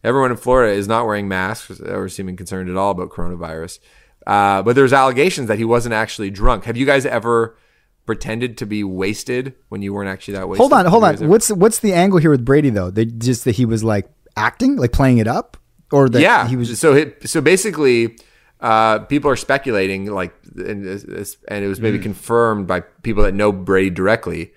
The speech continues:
Speaker 1: that he wasn't actually drunk. So he, so there's all this footage of him sort of having to be carried out of bars and him acting like a drunken fool.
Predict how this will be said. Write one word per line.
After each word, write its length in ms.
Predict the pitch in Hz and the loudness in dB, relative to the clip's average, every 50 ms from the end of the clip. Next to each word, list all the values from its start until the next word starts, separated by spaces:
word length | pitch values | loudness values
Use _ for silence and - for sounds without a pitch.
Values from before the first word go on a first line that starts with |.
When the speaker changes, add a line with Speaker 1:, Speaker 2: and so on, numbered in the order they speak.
| _ _ _ | _ _ _
Speaker 1:
that 100 | - 95 | -6 -4
he 80 | 101 117 | 0 2
wasn't 320 | 117 123 123 117 117 110 | 4 4 4 4 2 2
actually 340 | 104 98 92 - - 98 87 | 0 0 0 -2 -2 -4 -4
drunk. 440 | 85 87 95 90 80 69 - - - | -4 -2 -4 -4 -4 -6 -10 -14 -14
So 160 | - - 117 113 | -6 0 2 2
he, 280 | 117 123 131 131 - - - - - | 4 4 2 2 -2 -8 -20 -12 -4
so 140 | - 147 | 0 0
there's 120 | 143 135 139 | 2 4 4
all 120 | 160 156 | 4 4
this 160 | 143 131 - | 2 -2 -6
footage 380 | - - - 165 156 131 117 101 | -8 -4 -2 0 0 0 -2 -4
of 120 | 110 101 | -6 -6
him 180 | - 120 117 113 | -4 -4 -6 -6
sort 240 | 110 - 120 110 104 | -6 -4 -2 -2 0
of 220 | 104 98 92 - - _ _ _ - | -2 -4 -4 -10 -18 _ _ _ -6
having 180 | - 107 110 | -4 -4 -4
to 60 | 110 104 | -4 -4
be 80 | 104 | -6
carried 400 | 95 - - 110 104 104 101 101 | -8 -6 -6 -2 0 0 2 2
out 140 | 101 98 98 | 2 0 0
of 120 | 98 92 - | -2 -2 0
bars 460 | 98 95 95 95 95 95 95 87 98 | 0 2 2 2 2 0 0 -2 -6
and 80 | 92 | -8
him 160 | 95 104 92 92 | -6 -6 -4 -4
acting 500 | 92 92 92 - - 95 92 92 92 90 | -4 -4 -4 -6 -8 -10 -8 -8 -8 -8
like 160 | 90 87 - | -6 -6 -4
a 60 | 98 | -4
drunken 320 | 92 101 98 92 - 95 | -2 -2 -2 -2 -4 -6
fool. 420 | 90 - 107 110 101 85 - - | -6 -2 0 0 0 0 -2 -6